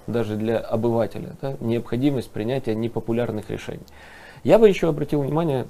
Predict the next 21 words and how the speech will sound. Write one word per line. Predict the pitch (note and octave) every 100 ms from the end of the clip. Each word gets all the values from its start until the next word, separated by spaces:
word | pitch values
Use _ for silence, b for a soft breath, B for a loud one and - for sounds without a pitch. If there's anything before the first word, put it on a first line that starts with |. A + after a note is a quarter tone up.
| -
на | A2+ A#2+ A2+
документ, | G#2+ A#2 C3 A#2+ -
который | - A2
был | G#2+ G2+
подписан | - - A2+ A2
с | -
Европейским | A2 A2 A#2 - A2
Союзом | - A3 D#3+ A#2 - -
на | A2
этой | G2+ G#2+
неделе. | G#2 G#2+ - - B B B B B B B B _ F3+
Хотя | - D#3+ E3+ - - -
все | - E3+
соглашения | D3+ B2+ A#2 A#2+ C#3 A#2 G2+
о | - G#2 G2+ A2 A2
сфере | - - - A#2+
безопасности, | A2 A2 A2+ A2 - A2 -
они | A2 A2+
похожи | - A#2 - A#2 A2
и |
одинаковы, | A2 D#3 G3+ A#2+ G#2+